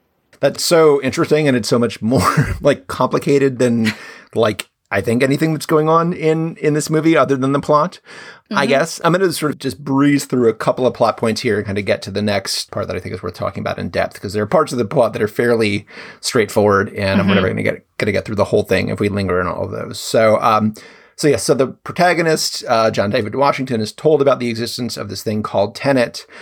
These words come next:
Speaker 1: He is sent off to get a kind of tutorial in what the movie calls inversion
Speaker 2: Mm-hmm.
Speaker 1: from Clémence Poésy, who basically tells him there are materials lurking all throughout the world that have been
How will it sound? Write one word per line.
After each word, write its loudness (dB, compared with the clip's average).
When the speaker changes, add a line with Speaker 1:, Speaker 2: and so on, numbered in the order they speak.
Speaker 1:
He 2
is 0
sent 2
off 0
to -4
get 2
a 2
kind -6
of -12
tutorial 2
in -2
what -2
the -2
movie 2
calls 0
inversion 0
Speaker 2:
Mm-hmm. -6
Speaker 1:
from -4
Clémence -2
Poésy, -2
who -4
basically 2
tells 0
him 0
there 2
are 4
materials 2
lurking 2
all 6
throughout 2
the 0
world 2
that 0
have -4
been 2